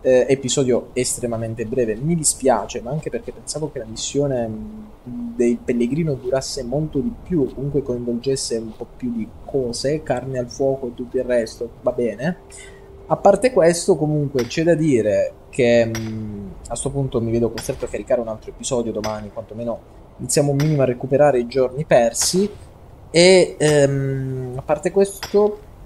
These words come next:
sì, carico un episodio, poi non so, ragazzi, non so quanto potrò essere costante. Sicuro, perché già ve lo posso dire, il dieci è un esame, quindi sicuramente il dieci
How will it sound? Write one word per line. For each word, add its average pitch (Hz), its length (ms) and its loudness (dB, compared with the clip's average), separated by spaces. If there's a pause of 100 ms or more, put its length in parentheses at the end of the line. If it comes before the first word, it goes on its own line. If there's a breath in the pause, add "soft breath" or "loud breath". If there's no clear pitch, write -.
(360)
sì, 151 500 -2
carico 127 360 -2
un 127 60 -2
episodio, 131 1120 2 (220)
poi 147 180 6
non 135 160 0
so, 127 180 0
ragazzi, 120 340 2
non 117 140 -6
so 113 140 -8
quanto 113 320 -8
potrò - 240 -10
essere 113 360 -8
costante. 113 680 -8 (420 loud breath)
Sicuro, 196 760 6
perché 123 580 2
già 117 120 -4
ve 123 60 2
lo 120 60 0
posso 120 220 -8
dire, 123 140 2
il 113 60 -4
dieci 120 320 -8
è 117 40 -8
un - 60 -10
esame, 120 480 -6
quindi 117 340 -4 (140)
sicuramente 117 600 -2
il 101 80 -2
dieci 110 520 -4